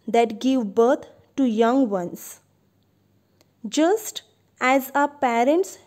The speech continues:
look after us, all other mammals look after their babies and protect them from enemies. Birds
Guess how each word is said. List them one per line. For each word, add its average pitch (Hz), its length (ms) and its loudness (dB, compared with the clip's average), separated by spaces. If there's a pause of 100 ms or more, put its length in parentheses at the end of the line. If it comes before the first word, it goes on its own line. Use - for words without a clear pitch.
look 262 420 4
after 262 480 -2
us, 208 420 -2 (720)
all 285 420 4
other 294 440 4
mammals 247 640 -2 (240)
look 262 500 4 (140)
after 233 560 -2
their 220 220 2
babies 190 680 -2 (760)
and 220 400 -4 (380)
protect 302 640 2
them 220 320 -2 (160)
from 254 480 0
enemies. 262 800 0 (1160)
Birds 254 540 2